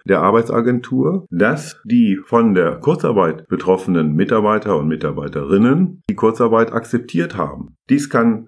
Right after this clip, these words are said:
erfolgen durch zum Beispiel Regelungen im Tarifvertrag oder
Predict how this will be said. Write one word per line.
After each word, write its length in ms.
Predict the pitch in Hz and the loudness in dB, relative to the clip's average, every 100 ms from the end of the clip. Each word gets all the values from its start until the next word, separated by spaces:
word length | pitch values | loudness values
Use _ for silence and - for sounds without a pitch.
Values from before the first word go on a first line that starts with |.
| - | -4
erfolgen 840 | 98 - 95 113 151 170 151 - - | -2 2 4 4 2 -4 -6 -10 -4
durch 640 | 95 104 98 90 - - | 2 4 4 2 -6 -8
zum 140 | 92 | -2
Beispiel 380 | 80 85 - 92 | 0 0 0 -2
Regelungen 640 | 85 95 90 87 85 82 78 | 2 2 2 2 2 0 -2
im 180 | - 87 | -4 -2
Tarifvertrag 960 | 90 76 95 69 67 120 117 85 - - - | -2 -2 -4 -4 -2 -2 -2 -6 -10 -18 -2
oder 600 | 110 113 131 143 147 | 2 2 2 0 -2